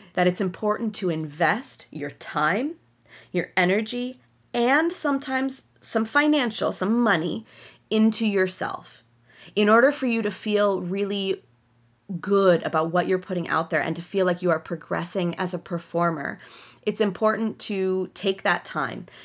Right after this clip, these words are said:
You're never going to feel that y-, this n-, particular number that you're performing is worth it if you haven't spent hours rehearsing it.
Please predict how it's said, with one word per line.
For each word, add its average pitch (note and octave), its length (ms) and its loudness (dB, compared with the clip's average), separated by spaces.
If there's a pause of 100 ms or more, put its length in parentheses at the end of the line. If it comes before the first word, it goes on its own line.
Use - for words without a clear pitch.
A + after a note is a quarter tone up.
You're G3 140 0
never G3 380 4
going G3+ 200 0
to F#3+ 60 0
feel F#3 480 2
that E3+ 180 -2
y-, F3 200 -10
this F3+ 280 0
n-, F#3 180 -6
particular F#3+ 480 0
number E3 380 2
that D3+ 160 -2
you're D#3 120 -2
performing D#3+ 580 -4
is D3+ 240 -4
worth F3+ 360 0
it C#3 220 -6 (400)
if G3 180 -2
you G3 80 0
haven't G3 400 0
spent - 560 -4 (640)
hours E3+ 540 4
rehearsing D#3 460 -4
it. - 180 -14